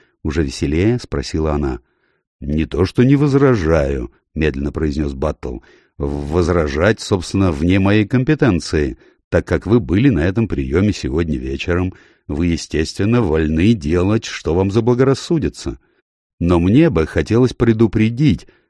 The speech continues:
особенно вас, миссис Оливер, пожалуйста, поосторожнее.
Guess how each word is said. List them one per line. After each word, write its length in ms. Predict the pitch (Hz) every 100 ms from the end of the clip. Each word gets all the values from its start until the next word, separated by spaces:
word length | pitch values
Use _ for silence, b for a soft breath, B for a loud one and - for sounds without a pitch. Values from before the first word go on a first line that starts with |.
| _
особенно 560 | 80 - 87 90 95
вас, 300 | 117 123 80
миссис 400 | - 78 - 78
Оливер, 440 | 85 80 80 78 73 b b _
пожалуйста, 920 | - 82 64 73 92 120 127 - 139
поосторожнее. 1200 | 131 _ 80 95 107 - 123 92 76 65 67 65